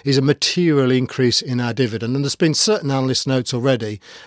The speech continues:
have said that will give something like a four and a half percent yield on our current share price. And what we have seen over the last few years, we set this dividend policy out four years ago.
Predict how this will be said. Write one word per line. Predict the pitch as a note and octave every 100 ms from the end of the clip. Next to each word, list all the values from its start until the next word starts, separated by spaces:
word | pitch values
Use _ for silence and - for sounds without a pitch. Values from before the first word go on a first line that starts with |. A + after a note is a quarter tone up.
| -
have | C3
said | D3
that | C3 D#3
will | C3+
give | C#3
something | A#2+ - D#3 D#3+
like | C#3 C3+ -
a |
four | - C#3+ C3+
and | C3
a |
half | B2+ B2+ -
percent | - C3 B2
yield | B2 B2 B2
on | A#2
our | A#2
current | C3 A#2 G#2
share | B2+ A2
price. | - E2+ - - - - - - -
And | E3+
what | G#3
we | G3
have | E3+ G#3 G3+
seen | - G#3+ G3+ F3
over | D3+ C3
the | C3+
last | C#3 C3
few | - C#3
years, | B2 A2+
we | C3+
set | - G3+
this | F#3
dividend | - E3 C#3+ C3+
policy | - C#3+ B2+ C#3 -
out | C3+ C3+
four | - - D#3 C3+
years | A#2+ B2+ B2+ G#2
ago. | A2+ G2+ F#2